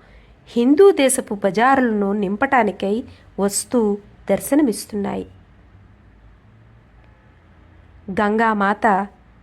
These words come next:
ఎప్పటి వలనే అనేక విధాలుగా సమృద్ధిని కలిగిస్తూ ఉన్నది.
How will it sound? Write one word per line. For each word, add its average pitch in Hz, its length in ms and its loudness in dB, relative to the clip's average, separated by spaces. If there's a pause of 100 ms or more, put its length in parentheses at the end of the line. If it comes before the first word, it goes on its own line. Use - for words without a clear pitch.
(160)
ఎప్పటి 214 460 0
వలనే 208 520 0 (520)
అనేక 359 380 6
విధాలుగా 254 680 2
సమృద్ధిని 226 640 0
కలిగిస్తూ 214 540 -2
ఉన్నది. 202 380 -2